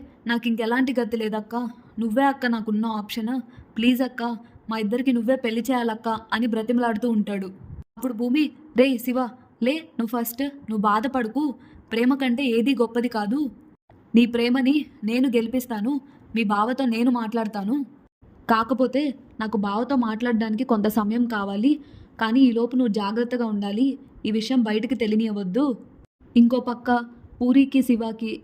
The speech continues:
ఇద్దరికీ పెళ్లి చేయాలని అందరూ ఆ ఏర్పాటులో మునిగిపోతూ ఉంటారు. ఇది ఈరోజు ఎపిసోడ్ రివ్యూ. రేపటి ఎపిసోడ్ రివ్యూ కోసం తప్పకుండా మన ఛానల్ని సబ్స్క్రైబ్ చేసుకొని పక్కనే ఉన్న బెల్ ఐకాన్ని క్లిక్ చేయండి. అప్పుడు మేము వీడియో పోస్ట్ చేయగానే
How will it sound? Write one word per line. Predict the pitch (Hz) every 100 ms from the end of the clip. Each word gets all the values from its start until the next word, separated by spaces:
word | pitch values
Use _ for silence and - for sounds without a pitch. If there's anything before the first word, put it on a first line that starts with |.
| -
ఇద్దరికీ | 202 240 240 269
పెళ్లి | 233 214 240
చేయాలని | 247 220 214 202 208 - - - -
అందరూ | 214 240 254 226 -
ఆ | 208
ఏర్పాటులో | 214 226 254 247 233 240
మునిగిపోతూ | 220 208 220 220 226
ఉంటారు. | 214 185 190 185 - - - - - - _ - -
ఇది | 233 220 294 -
ఈరోజు | 233 226 233 240 -
ఎపిసోడ్ | 214 - 240 202
రివ్యూ. | 196 208 294 320 - - -
రేపటి | 226 247 254
ఎపిసోడ్ | 233 240 269 226
రివ్యూ | 214 240
కోసం | 240 214 247
తప్పకుండా | 302 - 233 226 269 254 262
మన | 247
ఛానల్ని | 220 220 208 226 262
సబ్స్క్రైబ్ | 254 220 - 240 240
చేసుకొని | 220 208 208 220 320 - - - - 226
పక్కనే | 220 254 269
ఉన్న | 247
బెల్ | 233 214 226
ఐకాన్ని | 233 226 220
క్లిక్ | 240 208 185 220
చేయండి. | 196 185 - - -
అప్పుడు | 214 254
మేము | 240 233
వీడియో | 226 233 269
పోస్ట్ | 262 240 240
చేయగానే | 233 214 202